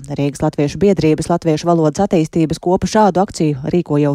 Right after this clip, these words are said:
divdesmit gadu un šodien paziņo šī gada rezultātus. Tikmēr līdz šim par valodas tīrību gādāja mobilā lietotne Valodas draugs, kur varēja ziņot par valodas pārkāpumiem, taču tagad tā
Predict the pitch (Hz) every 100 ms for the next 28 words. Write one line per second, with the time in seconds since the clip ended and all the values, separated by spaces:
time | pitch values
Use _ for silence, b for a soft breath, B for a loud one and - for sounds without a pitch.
0 | 131 175 165 143 - 139 123 139 208 254
1 | - 156 170 214 147 139 156 156 160 -
2 | 190 175 156 160 135 139 135 - 127 -
3 | 151 - - B B B B - 262 277
4 | 285 254 214 226 262 - 226 226 294 175
5 | 151 151 143 135 135 - - 170 175 214
6 | 247 277 294 170 143 143 143 143 139 147
7 | 147 139 135 185 214 196 175 160 143 147
8 | 139 131 143 139 151 196 302 - - 220
9 | 262 233 196 247 247 262 285 156 - 156
10 | 147 156 135 123 - 156 160 - 143 127
11 | 131 - - - 180 165 147 165